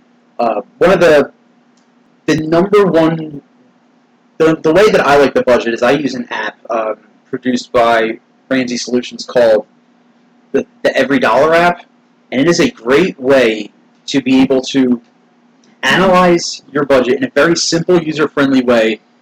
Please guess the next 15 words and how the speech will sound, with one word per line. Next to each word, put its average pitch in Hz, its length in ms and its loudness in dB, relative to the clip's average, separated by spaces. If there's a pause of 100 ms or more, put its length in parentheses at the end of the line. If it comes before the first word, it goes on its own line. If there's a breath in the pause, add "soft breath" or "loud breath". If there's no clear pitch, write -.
(300)
from 120 380 -2 (500)
pie 160 220 0
charts 151 500 0
and - 160 -12
bar 135 200 2
charts 131 340 0
on 110 100 -8
how 143 160 -2
much 147 160 -4
you're 120 80 -4
spending, 143 540 -4
how 139 140 -2
to 123 180 2
allocate, 123 640 0
like, 117 240 -4